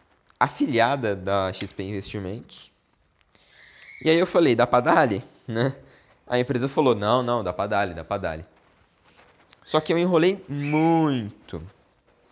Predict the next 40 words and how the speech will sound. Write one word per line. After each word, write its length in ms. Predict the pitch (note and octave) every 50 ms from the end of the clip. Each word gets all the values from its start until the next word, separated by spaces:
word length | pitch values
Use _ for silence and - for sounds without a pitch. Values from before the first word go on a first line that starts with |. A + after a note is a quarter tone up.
| _ _
pra 480 | - A2 G#2 G2 F#2+ F#2 F#2 F2+ E2+ E2+
investir 500 | F2+ F#2+ G2 G#2 G2+ - - - G2+ G2+
meu, 300 | G2 F#2+ F#2+ F#2 F2+ F2
meu, 140 | F2 F2+ F2+ D#2+
minha 140 | F2 F#2 F#2
primeira 340 | - F2+ F#2+ G2 G2 G2 G2
grana 340 | E2+ F#2+ F#2+ F#2+ F#2 F2+ F2
lá. 220 | F2 E2+ D#2+ F2 - - _ _ _ _ - - - - - - _ _ _ _
Porque 180 | - D#3+ - -
eu 40 | G3+
tava 140 | A#3 A#3
com 120 | A#3 - A#3
medo, 380 | G#3 C#3+ A#2+ A#2+ G#2 F2 F#2 - - _ -
sinceramente, 760 | - G#2+ G#2 - G#2 G2 G2+ G2 F2+ F2+ F2+ F#2 - - D#2+
de, 320 | E2 F2 F2+ F2+ F2+ F2 D#2+
porque, 160 | - - - B3+
porra, 300 | - - E3+ C#3 B2+ - - - - - - _
eu 60 | - -
não 60 | E3
sabia 360 | - G3 F#3 D3 C3 C#3+ D3
como 180 | D3 D3 B2+ B2
é 60 | B2
que 200 | - - A2+ G2+
era. 300 | F#2+ F#2+ G#2+ C3 F3 - - _ _ - - - - - - - - - - - _ - - - - _ _ _ _ _ _ _ _ _ _ _ _ _ -
E 220 | B2+ B2+ C3 C3
eu, 100 | C3+ A#2
eu, 200 | B2 C3+ C#3+ -
eu 80 | B2+ D3
precisava, 320 | - F3 D#3+ E3 D#3+ D3+
sinceramente, 560 | D#3 E3 D3 - D#3 C#3+ C#3 C3+ C#3+ - - A#2+
de 80 | C3+
alguém 480 | D#3 D#3 C#3+ A#2+ G2 G#2 G#2+ A#2+ C3+ C3+ - _ _ _ _
pra 120 | - B2 A#2
me 60 | A#2
explicar 340 | A#2 - - A#2+ - A#2+ A2
direitinho. 560 | A2+ B2 C3 C3+ C3 - - - F#2+ F2+ F#2+ - - _ - _ _ - -
Eu 100 | - D3
tinha 360 | E3 - - F3 F3 G3 G#3 F3
o 140 | C#3+ B2+
meu, 540 | A2+ A2 A2 A2 G#2+ G#2 G#2 F#2+ F2+ E2+ E2